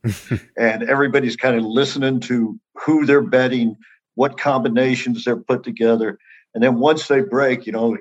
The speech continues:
Speaker 2: you've got, it's like having the Raiders fans here, the Chiefs <laughs> fans there,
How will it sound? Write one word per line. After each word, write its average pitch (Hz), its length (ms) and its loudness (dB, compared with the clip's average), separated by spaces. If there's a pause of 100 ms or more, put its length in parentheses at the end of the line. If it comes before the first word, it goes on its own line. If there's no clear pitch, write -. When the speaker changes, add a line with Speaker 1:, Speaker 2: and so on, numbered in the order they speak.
Speaker 2:
you've 104 240 -6
got, 117 280 2
it's 127 180 -2
like 127 180 2
having 127 300 2
the 120 100 0
Raiders 135 440 0
fans 127 440 -2
here, 123 220 -4
the 190 100 -12
Chiefs 135 380 -4
<laughs> - 20 -4
fans 135 420 0
there, 127 320 2